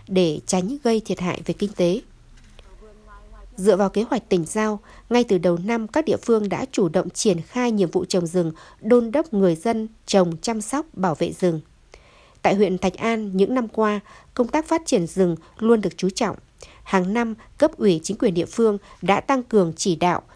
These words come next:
giao chỉ tiêu cho các xã trồng rừng, hướng dẫn người dân trồng rừng theo kế hoạch. Tích cực triển khai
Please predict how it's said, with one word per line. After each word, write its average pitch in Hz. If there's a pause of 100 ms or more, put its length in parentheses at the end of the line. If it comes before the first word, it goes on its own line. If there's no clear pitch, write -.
giao 233
chỉ 190
tiêu 220
cho 208
các 277
xã 220
trồng 180
rừng, 160 (400)
hướng 214
dẫn 220
người 233
dân 226 (260)
trồng 185
rừng 170
theo 208
kế 180
hoạch. 208 (960)
Tích 330
cực 220
triển 180
khai 226